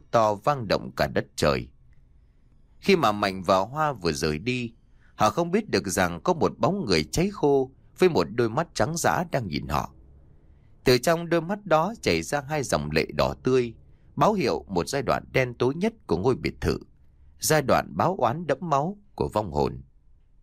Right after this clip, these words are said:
Vừa về đến phòng thì Hoa vặn nhẹ nắm cửa rồi nhón chân từng chút một. À, đóng thật chậm cánh cửa cho thật khẽ, rồi có thể vào trong phòng tắm. À, ngâm mình trong làn nước ấm,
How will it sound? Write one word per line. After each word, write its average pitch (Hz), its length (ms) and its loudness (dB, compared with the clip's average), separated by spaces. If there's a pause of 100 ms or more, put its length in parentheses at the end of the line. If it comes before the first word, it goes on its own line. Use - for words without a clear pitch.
(680)
Vừa 127 400 4
về 113 200 -2
đến 180 260 -4
phòng 98 320 0
thì 101 100 2
Hoa 135 220 0
vặn 87 300 0
nhẹ 82 240 2
nắm 104 300 0
cửa 71 360 2
rồi 87 160 0
nhón 113 280 0
chân 127 320 0
từng 76 200 0
chút - 220 -2
một. 80 240 0 (640)
À, 104 120 4
đóng 165 240 2
thật 117 200 4
chậm 90 300 0
cánh 185 280 -2
cửa 82 280 4
cho 143 200 -2
thật 71 180 0
khẽ, 98 340 0 (320)
rồi 98 260 4
có 196 220 -2
thể 80 220 2
vào 82 140 -2
trong 139 240 -4
phòng 67 240 -2
tắm. 135 300 -2 (520)
À, 101 140 2
ngâm 160 240 2
mình 95 280 2
trong 151 220 0
làn 80 280 0
nước 175 180 -2
ấm, 151 260 2